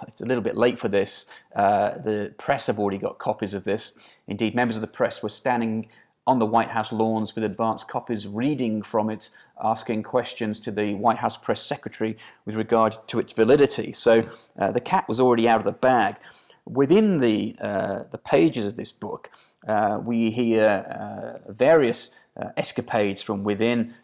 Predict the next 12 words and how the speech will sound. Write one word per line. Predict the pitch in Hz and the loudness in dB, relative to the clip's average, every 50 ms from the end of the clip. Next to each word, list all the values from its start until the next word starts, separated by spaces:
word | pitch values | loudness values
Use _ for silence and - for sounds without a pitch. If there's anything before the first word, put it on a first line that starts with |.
| _ - | _ -10
uh, | 98 95 98 98 98 98 98 95 95 95 - | -6 -4 -4 -2 -2 -4 -4 -4 -6 -6 -6
Donald | - 113 107 104 104 101 - | -6 -4 -4 -4 -8 -10 -10
Trump's, | - - - 107 - - - - - _ _ _ - | -8 -4 -4 -4 -4 -6 -12 -14 -14 _ _ _ -16
uh, | - 98 | -14 -14
presidency, | - - - - 113 104 101 101 98 107 104 - - 120 123 123 - - _ _ - | -14 -10 -2 -2 -2 -2 -2 -6 -6 -8 -6 -4 -2 -2 -4 -4 -8 -20 _ _ -14
uh, | - - | -12 -12
with | - 110 - | -10 -8 -8
regard | 104 101 - 110 104 104 98 98 - - - | -6 -4 0 0 2 2 2 0 -2 -4 -8
to, | - 120 104 95 95 - _ _ _ _ - | -4 -2 -2 -2 -4 -6 _ _ _ _ -16
uh, | - - | -14 -6
interactions | - 131 123 - - 117 110 98 - - - 107 107 104 - - | -4 -4 -2 0 2 2 2 0 -2 -6 -6 -6 -6 -8 -8 -8
with | 101 101 104 - | -10 -10 -10 -16